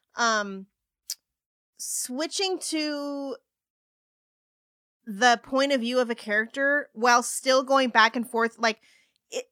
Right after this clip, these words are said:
I think it must be a tricky thing to, to have the character be, like, the third person in a scene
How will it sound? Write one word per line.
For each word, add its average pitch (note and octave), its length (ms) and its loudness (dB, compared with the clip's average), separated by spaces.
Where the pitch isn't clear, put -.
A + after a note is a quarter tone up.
I E4 120 6
think A#4 240 0
it G#4+ 100 2
must G4+ 220 2
be F#4 100 0
a D#4 60 -4
tricky D4+ 400 -6
thing D4+ 320 -2
to, B3+ 160 -6
to D4 120 -6
have C#4+ 260 4
the B3 100 -4
character D4+ 500 -2
be, B3+ 320 -6
like, G#3 400 -4
the A3 200 -2
third C#4 420 0
person C4 380 0
in A3 120 -4
a G3+ 60 -6
scene G3 680 -6